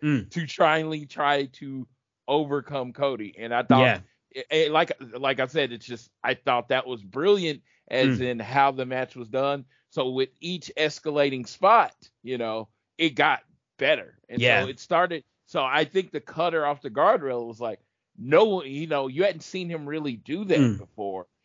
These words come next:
Speaker 2: And it was just like, it, it started that, like, oh my God, he's going to throw everything at Cody to win this match.
Speaker 1: Yep. And, and a lot of these spots are, like, him literally <laughs> throwing himself at Cody. Like,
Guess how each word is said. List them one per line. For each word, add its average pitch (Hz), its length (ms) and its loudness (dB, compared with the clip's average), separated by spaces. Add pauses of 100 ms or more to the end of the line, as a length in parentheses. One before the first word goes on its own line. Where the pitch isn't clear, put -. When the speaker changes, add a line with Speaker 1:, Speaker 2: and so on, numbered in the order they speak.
(180)
Speaker 2:
And 151 160 2
it 143 80 4
was 135 340 2
just 127 240 -4
like, 117 260 -2 (100)
it, 143 240 -2
it 135 200 -6
started 156 560 2
that, 131 220 0
like, 113 260 -6 (640)
oh 214 180 6
my 160 140 2
God, 147 280 4
he's 175 240 -10
going 156 240 -6
to 147 140 -20
throw 127 340 -6
everything 135 580 2
at 101 120 -8
Cody 104 320 -8
to 98 80 -10
win 98 180 -12
this 85 180 -20
match. 92 280 -16
Speaker 1:
Yep. 131 260 2 (540)
And, 185 200 6
and 196 120 8
a 190 40 8
lot 202 180 8
of 190 120 6
these 160 240 6 (120)
spots 139 420 0
are, 151 280 6
like, 117 240 2
him 131 260 -2
literally 151 440 -2
<laughs> - 120 -12
throwing 147 340 2
himself 127 420 -2
at - 160 -4
Cody. 113 400 -6
Like, 113 240 -4